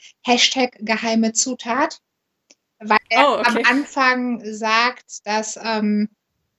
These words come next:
Speaker 1: eben eine geheime Zutat wichtig, äh, oder beziehungsweise er sagt ja zuerst, dass bestimmte Voraussetzungen erfüllt sein müssen, damit man eben gut lernt. Und dann, äh, stellt er die Frage, "Und was ist diese geheime Zutat?" Und dann ist eben die geheime Zutat der aufrichtige, brennende Wunsch, etwas zu lernen.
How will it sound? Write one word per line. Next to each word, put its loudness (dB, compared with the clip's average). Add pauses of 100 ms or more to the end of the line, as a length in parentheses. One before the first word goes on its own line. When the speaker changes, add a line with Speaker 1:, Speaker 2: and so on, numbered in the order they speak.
(680)
Speaker 1:
eben 4
eine 4
geheime 2
Zutat -4
wichtig, -4
äh, -2
oder 4
beziehungsweise 0
er 2
sagt 0
ja -8
zuerst, -2
dass -6
bestimmte -6
Voraussetzungen 0
erfüllt 0
sein 2
müssen, 2 (640)
damit 4
man 0
eben 0
gut 2
lernt. 4
Und -4
dann, -2
äh, -8
stellt 0
er 0
die 2
Frage, -2
"Und 0
was -2
ist -2
diese 2
geheime 4
Zutat?" -2
Und -14
dann -4
ist -6
eben 2
die -2
geheime 4
Zutat 0
der -2
aufrichtige, -8
brennende 2
Wunsch, 0
etwas -4
zu 0
lernen. 4